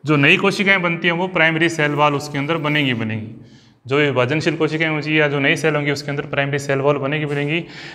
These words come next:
सेकेंडरी सेल वॉल उन सेल वॉल के अंदर बन-, उन सेल्स के अंदर बनती है जो मैच्योर होती हैं,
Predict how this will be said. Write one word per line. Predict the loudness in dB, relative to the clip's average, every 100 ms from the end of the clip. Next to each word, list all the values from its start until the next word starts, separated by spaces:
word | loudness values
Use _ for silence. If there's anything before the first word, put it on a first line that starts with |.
| -4
सेकेंडरी | 0 4 4 4 4 4
सेल | 6 4 4
वॉल | 4 4 4
उन | 0 -2 -2
सेल | 2 2
वॉल | 4 2 2
के | -2
अंदर | 0 -2
बन-, | -2
उन | -2 2
सेल्स | 2 2
के | -2
अंदर | -2 0
बनती | -2 -2 2
है | 2
जो | 2 0 -2 -4 -4
मैच्योर | 0 0 2 2 2
होती | 0 -4
हैं, | -8 -10